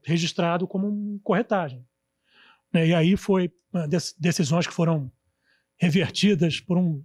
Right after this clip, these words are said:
brilhante escritório, Palma Guedes Advogados, recomendo os serviços. Não sei se é permitido fazer isso aqui, mas vou, vou fazer. É, é, questões se, se, se é permitido em condomínio ou não, né? O S T J tem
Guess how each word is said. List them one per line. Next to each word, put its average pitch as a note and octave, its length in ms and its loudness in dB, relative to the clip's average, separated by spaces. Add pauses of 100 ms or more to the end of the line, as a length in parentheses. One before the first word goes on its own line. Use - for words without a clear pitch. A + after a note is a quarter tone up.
(560)
brilhante F#3 500 2
escritório, F3 540 2 (800)
Palma D#3+ 420 2 (360)
Guedes E3 300 2
Advogados, D3 520 0
recomendo D#3 460 -2
os - 160 -14 (640)
serviços. F3 640 -4 (500)
Não - 60 -20
sei F3 120 0
se F3 60 0
é C#3+ 40 0
permitido D#3 380 0
fazer D#3 180 2
isso C#3+ 140 -2
aqui, E3 180 -2
mas D3+ 140 -2
vou, D3+ 200 -10 (100)
vou E3 100 -12
fazer. E3 420 -6 (800)
É, F#3+ 360 0
é, E3+ 720 0 (240)
questões G#3+ 400 0
se, - 80 2
se, - 340 0
se - 160 0
é G3+ 60 0
permitido F3+ 360 4
em E3 40 4
condomínio E3+ 400 4
ou D#3+ 40 2
não, F#3+ 200 2
né? E3+ 100 2
O D#3+ 60 -2
S D#3 100 -6
T E3 80 -2
J D#3 280 -4
tem D#3+ 220 -8